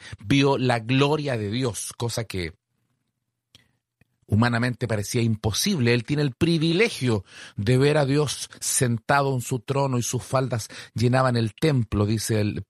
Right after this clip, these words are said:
eh, Isaías capítulo seis. Después de este evento maravilloso que Isaías tiene,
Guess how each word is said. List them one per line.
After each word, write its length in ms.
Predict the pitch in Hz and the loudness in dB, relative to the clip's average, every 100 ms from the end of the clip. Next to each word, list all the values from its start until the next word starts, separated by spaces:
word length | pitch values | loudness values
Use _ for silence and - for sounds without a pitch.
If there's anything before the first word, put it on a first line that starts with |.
| 90 110 | -2 0
eh, 180 | 107 101 | 0 0
Isaías 420 | 107 95 113 113 | 0 0 2 0
capítulo 460 | - 107 107 107 101 | -2 -4 -2 0 0
seis. 440 | - - 104 101 - - - - - | -2 -4 -4 -6 -12 -20 -18 -10 -2
Después 380 | 131 175 262 262 | 0 0 -2 -4
de 60 | |
este 200 | 190 170 | -4 -2
evento 440 | 143 151 180 160 151 | 0 0 -2 -2 0
maravilloso 920 | 120 110 98 92 80 107 - - 76 - - - - - - - - | 0 0 0 -2 0 0 0 -4 -6 -8 -20 -20 -20 -20 -20 -14 -4
que 260 | 107 95 - | -2 -2 -2
Isaías 880 | 104 - 104 113 107 98 - - - _ _ - - | -4 0 0 2 0 -2 -6 -10 -12 _ _ -20 -4
tiene, 600 | - 107 101 95 90 | 2 2 4 2 -2